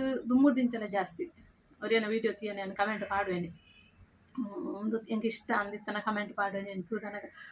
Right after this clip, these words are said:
ಒಂಜೊಂದ್ ಸಲ ದಾದ ಆಪುನ ಪಂಡ ವಿಡಿಯೋ ತೂದಿಪ್ಪನ ಮರೆತು ಪೋಪುನು, ಮರೆತು ಪೋದು ದಾದಿ ಕಂಡಲ ಹಾಕೊಂಡು ಪೋಪು. ಅವಾಗ ಕಾಮೆಂಟ್ ಪಾಡ್ರೆ ಲಾಪುಜಿ ಅಂಚ ಅವ ಮಿಸ್ ಆಪುನ ಆ ವಿಡಿಯೋ ಪಾಕ. ಹ್ಮ್, ಅಂಚ ಆದಿಪ್ಪುನ ಹೊರತು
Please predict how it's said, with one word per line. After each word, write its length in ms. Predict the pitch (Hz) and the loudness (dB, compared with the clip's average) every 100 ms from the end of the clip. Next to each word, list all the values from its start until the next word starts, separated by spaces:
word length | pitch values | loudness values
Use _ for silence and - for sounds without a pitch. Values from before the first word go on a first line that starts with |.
| - | 4
ಒಂಜೊಂದ್ 320 | 247 311 320 | 10 12 12
ಸಲ 160 | 285 262 | 8 6
ದಾದ 220 | 247 247 | 6 8
ಆಪುನ 240 | 233 226 226 | 6 4 2
ಪಂಡ 180 | 233 226 | 2 2
ವಿಡಿಯೋ 220 | 247 254 254 | 4 2 2
ತೂದಿಪ್ಪನ 520 | 269 254 247 240 233 240 233 - - - 254 | 0 -2 0 0 2 0 -2 -8 -20 4 8
ಮರೆತು 260 | 262 247 | 8 8
ಪೋಪುನು, 340 | 202 180 196 185 | 4 0 0 0
ಮರೆತು 280 | 214 233 240 | 2 2 4
ಪೋದು 200 | 233 226 | 2 6
ದಾದಿ 200 | 233 247 | 6 6
ಕಂಡಲ 280 | 247 220 214 | 2 2 2
ಹಾಕೊಂಡು 300 | 214 214 190 | 2 -2 -2
ಪೋಪು. 200 | 190 208 | -4 0
ಅವಾಗ 300 | 208 226 226 | 2 2 2
ಕಾಮೆಂಟ್ 300 | 247 247 254 | 4 4 4
ಪಾಡ್ರೆ 260 | 220 208 214 | 4 4 4
ಲಾಪುಜಿ 500 | 226 220 277 - 262 233 - - - - | 4 6 4 10 8 8 -2 -6 -6 2
ಅಂಚ 240 | 262 247 220 | 6 8 6
ಅವ 180 | 220 247 247 | 6 8 8
ಮಿಸ್ 200 | 262 277 240 | 8 6 8
ಆಪುನ 280 | 190 - 185 | 6 6 0
ಆ 80 | |
ವಿಡಿಯೋ 260 | 185 180 165 | 2 2 0
ಪಾಕ. 220 | 175 170 - | 0 -6 -8
ಹ್ಮ್, 220 | - 214 185 240 220 | -10 -10 -6 -2 4
ಅಂಚ 200 | 254 247 | 6 6
ಆದಿಪ್ಪುನ 360 | 214 196 - 190 | 2 0 -2 0
ಹೊರತು 360 | 190 170 202 | 0 -2 -4